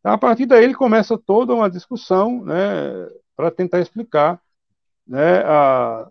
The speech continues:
não propriamente os extremos, né, porque são, são exemplos muito extremos, né,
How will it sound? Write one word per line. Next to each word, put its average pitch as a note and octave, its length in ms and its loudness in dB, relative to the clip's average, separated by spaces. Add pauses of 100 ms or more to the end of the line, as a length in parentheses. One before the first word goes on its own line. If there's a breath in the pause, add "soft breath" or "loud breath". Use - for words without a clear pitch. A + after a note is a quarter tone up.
(120)
não A#3 180 2
propriamente B3 540 0
os A3+ 100 0
extremos, F3+ 580 2
né, F3 120 0
porque F#3+ 200 -10
são, G#3+ 540 -8
são F3 160 -12
exemplos D#3 380 -10
muito F#3 240 -8
extremos, D#3 460 -2
né, E3+ 200 -4